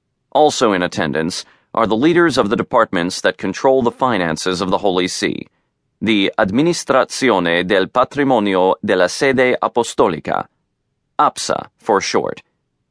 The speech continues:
essentially the central bank of the Vatican, which also manages the immense real estate holdings of the Holy Roman Church, the governorate,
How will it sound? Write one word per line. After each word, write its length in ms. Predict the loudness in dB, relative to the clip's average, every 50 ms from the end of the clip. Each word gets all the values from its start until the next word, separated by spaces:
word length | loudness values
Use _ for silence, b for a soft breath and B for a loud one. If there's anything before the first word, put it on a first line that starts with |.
| _ _ _ _ _ _
essentially 640 | -4 -2 0 0 0 0 -2 -2 -2 0 0 0 0
the 120 | 0 -2
central 540 | -4 -2 -2 -2 -2 -2 0 0 2 2 2
bank 420 | 2 0 0 0 0 -2 -4 -4 -4 -2
of 120 | 0 0
the 60 | 0
Vatican, 540 | 0 2 0 0 0 -2 -4 -6 -8 -8 -10 -14 _ _ _ _ _ _ _ _ _
which 240 | -2 -2 0 2
also 340 | 2 2 2 2 2 2 2
manages 540 | 2 2 2 0 0 -2 0 -2 -2 -2 -2
the 160 | -2 -2 -2
immense 360 | 0 0 0 0 -2 -4 -4
real 280 | -4 -2 0 2 0 0
estate 300 | 0 0 0 0 0 0
holdings 580 | 0 0 0 0 0 -2 -4 -6 -8 -10 -12 b b b b b
of 100 | -4 -2
the 100 | -2 0
Holy 300 | 2 2 2 2 2 2
Roman 380 | 2 2 2 2 2 0 -2 -4
Church, 480 | -2 -2 -2 -2 -4 -6 -10 -12 -14 b b b b b b _ _ _ _ _ _
the 140 | -2 -2 0
governorate, 640 | 2 4 4 4 4 2 2 0 0 -2 -4 -8 -14